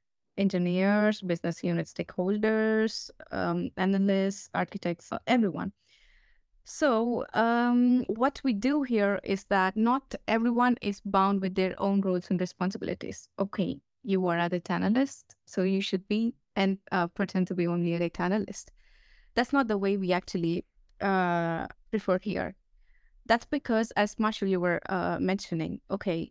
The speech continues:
uh, it's actually always good for an analyst to know the business requirement and the business impact. That's how, um, a proper, um,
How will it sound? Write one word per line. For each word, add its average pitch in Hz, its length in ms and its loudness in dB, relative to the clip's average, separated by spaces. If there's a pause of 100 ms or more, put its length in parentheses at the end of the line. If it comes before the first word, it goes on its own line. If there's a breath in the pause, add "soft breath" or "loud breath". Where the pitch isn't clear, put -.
uh, 175 460 0
it's - 320 -8
actually 240 480 0
always 202 880 -2 (220)
good 233 180 0 (320)
for 185 280 0
an 190 100 4
analyst 180 460 0
to 190 80 -2
know 175 340 0
the 180 80 0
business 170 380 -4
requirement 196 760 2
and 180 160 2
the 160 60 0
business - 360 -6
impact. - 640 -4 (400)
That's 202 160 -4
how, 233 420 0 (300)
um, 175 500 0
a 202 80 0
proper, 214 680 0 (120)
um, 180 460 -2